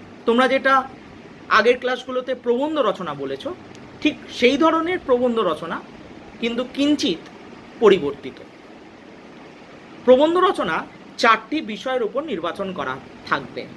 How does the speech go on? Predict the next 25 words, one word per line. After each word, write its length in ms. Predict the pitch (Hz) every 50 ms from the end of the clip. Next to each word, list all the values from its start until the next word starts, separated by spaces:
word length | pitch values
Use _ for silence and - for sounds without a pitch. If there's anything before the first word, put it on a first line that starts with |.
| - - - - - - - - - - - -
তার 200 | 190 196 - 214
মধ্যে 300 | 233 233 233 269 269 208
যে 180 | 180 180 202
কোনো 240 | 202 220 254 269 277
একটি 220 | 247 - - 262
বিষয় 380 | 196 - 175 175 - 240 247 240
থেকে 280 | 190 165 151 156 185 - - - - -
তুমি 160 | 208 190 214 202
লিখতে 260 | 160 156 - - 147
পারবে। 320 | - 113 113 - - 87 - - - - - - - - - - - - - - - - - - - - - -
প্রথম 300 | 247 254 254 302 330 349
ক্ষেত্রে 260 | - 349 349 349 330
থাকবে 420 | 320 240 202 165 147 165 226 359 - - - - - - - - - - -
মানস 580 | 147 165 175 190 196 214 247 294 330 - - - -
মানচিত্র। 600 | 180 185 175 170 151 - 151 - - - - 104 95 - - - - - - - - - - - - - - - - 185
মানস 340 | 202 226 262 277 - -
মানচিত্র 420 | 294 285 285 285 294 - - 294 285
মানে 220 | 285 277 277 269
কি? 160 | 269 320 359 - - - - - - - - - - - - - - - - - 175
যে 120 | 240 294
কোনো 200 | - 392 392 381
একটি 160 | - - 302
বিষয়, 380 | 208 175 175 - - 143 123 120 - - - - - - - - - - - - - - -
ধরো 200 | 214 247 269 254
খেলাধুলা 560 | 247 220 214 226 226 202 226 226 226 226